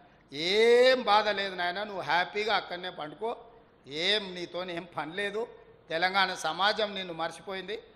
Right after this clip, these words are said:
అసెంబ్లీ తర్వాత పార్లమెంట్లో గుడ్డు సున్నా ఇచ్చారు, గాడిద గుడ్డు ఇచ్చారు, అయినా కూడా నీ బుద్ధి మారలేదు. ఇప్పటికైనా మీలో మార్పు రావాలని ఈ ప్రభుత్వం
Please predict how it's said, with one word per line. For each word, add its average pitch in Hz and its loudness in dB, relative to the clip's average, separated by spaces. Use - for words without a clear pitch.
అసెంబ్లీ 208 -4
తర్వాత 190 -4
పార్లమెంట్లో 185 -2
గుడ్డు 160 -10
సున్నా 160 -6
ఇచ్చారు, 175 -10
గాడిద 175 2
గుడ్డు 170 -6
ఇచ్చారు, 202 -6
అయినా 175 -2
కూడా 175 -6
నీ 180 -12
బుద్ధి 156 -10
మారలేదు. 165 -6
ఇప్పటికైనా 180 -2
మీలో 185 -4
మార్పు 175 0
రావాలని 185 2
ఈ 180 -4
ప్రభుత్వం 190 -4